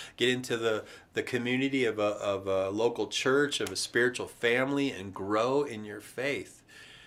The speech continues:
Well, I'm so glad that you watched this teaching here today. Maybe share this with a friend. It's easy to do that. You can just, whatever platform you're watching this on, whether it's Facebook or YouTube or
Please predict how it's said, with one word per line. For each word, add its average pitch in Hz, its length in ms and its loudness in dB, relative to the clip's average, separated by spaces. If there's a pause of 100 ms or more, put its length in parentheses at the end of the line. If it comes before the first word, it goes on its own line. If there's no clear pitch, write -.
(300)
Well, 113 60 -10
I'm 110 80 -10
so 110 160 2
glad 107 240 4
that 104 60 -2
you 101 180 -6
watched 95 380 0
this 98 100 -4
teaching 104 400 -6
here 95 140 -8
today. 104 520 0
Maybe 95 280 -8
share 101 260 0
this 104 220 -4
with 92 120 -6
a 87 60 -6
friend. 117 460 -2 (320)
It's 131 160 -4
easy 165 260 2
to 127 100 2
do 117 200 0
that. 127 320 8
You 117 80 -4
can 117 80 -6
just, 117 200 -2
whatever 131 420 2
platform 123 520 2
you're 113 100 -2
watching 117 640 2
this 107 280 0
on, 113 240 2
whether 104 180 0
it's - 160 -8
Facebook 107 560 -4
or 92 80 -2
YouTube 104 720 -4
or 90 240 -6